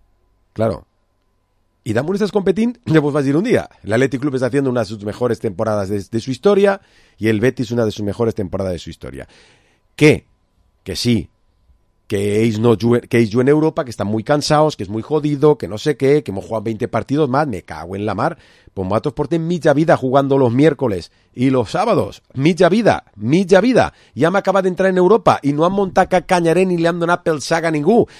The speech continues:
ni hem estat todo el día dient, "No, es que nosotros jugamos cada tres días, no, es que nosotros no sé qué". Nosaltres jugàvem, si podíem, bé, i si no, també. Jo no recorde que nosaltres estàvem tot el dia. Tu recordes que nosaltres estàvem tot el dia ahí donant pel sac? No.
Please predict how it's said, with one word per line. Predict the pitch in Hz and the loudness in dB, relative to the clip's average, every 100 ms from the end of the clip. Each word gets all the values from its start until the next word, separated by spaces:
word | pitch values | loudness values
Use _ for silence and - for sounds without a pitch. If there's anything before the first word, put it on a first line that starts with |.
| - | -2
ni | 143 | 0
hem | 170 | 0
estat | 180 170 | 0 0
todo | 175 | 0
el | |
día | 165 170 | 2 2
dient, | 170 104 | 2 2
"No, | 117 | -2
es | 165 | -4
que | |
nosotros | 113 92 | -6 -4
jugamos | - 139 143 | -2 -2 0
cada | 180 | 0
tres | 202 175 | 2 2
días, | 156 196 - - | 4 2 0 -18
no, | 123 143 | -6 -4
es | - | -2
que | |
nosotros | 151 104 104 156 | -4 -4 0 2
no | |
sé | 180 | 2
qué". | 196 - - _ _ _ _ _ _ - | 0 -2 -20 _ _ _ _ _ _ -10
Nosaltres | 120 175 | -6 -6
jugàvem, | 131 143 175 214 214 | -2 -2 -2 -4 -8
si | 127 | -8
podíem, | 104 95 135 165 | -8 -6 -6 -6
bé, | 151 | -6
i | 180 | -8
si | - | -6
no, | 139 | -6
també. | 151 156 170 | -4 -4 -4
Jo | 107 | -2
no | 156 | 0
recorde | 160 110 156 147 | 0 0 0 -2
que | 90 95 | -4 -6
nosaltres | 107 107 | -6 -6
estàvem | 113 104 | -8 -8
tot | 113 | -8
el | 104 | -6
dia. | 101 | -6
Tu | 151 | -4
recordes | 180 196 180 | -2 -2 -2
que | |
nosaltres | 135 120 123 | -4 -4 -4
estàvem | 107 | -4
tot | 120 | -4
el | |
dia | 113 | -2
ahí | 113 120 | -2 -4
donant | 110 117 117 | -4 -6 -6
pel | 104 110 | -2 -4
sac? | 90 143 196 101 | 0 0 0 -2
No. | 110 110 | -2 -2